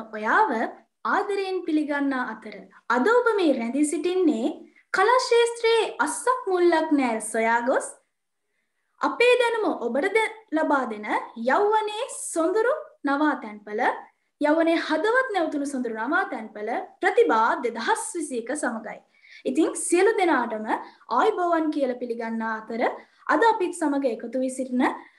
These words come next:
රුක්මන්, අ, තිලකරත්න මහතාත් ආදරයෙන් ගෞරවයෙන් පිළිගන්නවා. ඒ වගේම නිතර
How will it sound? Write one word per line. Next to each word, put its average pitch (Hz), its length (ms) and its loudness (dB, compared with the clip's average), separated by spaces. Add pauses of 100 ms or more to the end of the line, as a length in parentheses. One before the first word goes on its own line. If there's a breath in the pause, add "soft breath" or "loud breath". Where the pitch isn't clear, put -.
(180 loud breath)
රුක්මන්, 370 440 4 (280 loud breath)
අ, 285 100 -6 (140)
තිලකරත්න 277 520 0
මහතාත් 240 460 0 (140)
ආදරයෙන් 262 500 4
ගෞරවයෙන් 233 480 -8
පිළිගන්නවා. 277 640 -2 (400)
ඒ 415 100 2
වගේම 403 360 0 (420)
නිතර 370 440 2